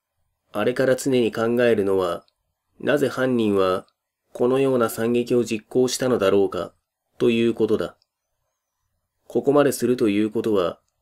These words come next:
私に対して相当な恨みを持っていたということに相違ない。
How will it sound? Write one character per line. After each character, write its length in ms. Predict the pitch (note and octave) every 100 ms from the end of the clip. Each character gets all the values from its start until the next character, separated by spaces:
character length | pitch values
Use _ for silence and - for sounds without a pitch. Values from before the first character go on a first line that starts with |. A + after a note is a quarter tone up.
| _ _ -
私 380 | A2+ B2+ C3 C#3+
に 120 | C#3
対 180 | C#3 C3
し 80 |
て 100 | -
相 260 | G#2+ B2 C3
当 180 | C3+ C3+
な 80 | C3
恨 240 | B2 B2
み 120 | C3+
を 60 | A2+
持 100 | A2+
っ 80 | -
て 160 | G#2
い 60 | G2+
た 100 | A2+
と 100 | G#2+
い 100 | G2
う 80 | G#2
こ 120 | A2
と 100 | A2
に 120 | G2
相 260 | - G2 G#2
違 80 | G2+
な 140 | F#2
い。 120 | F2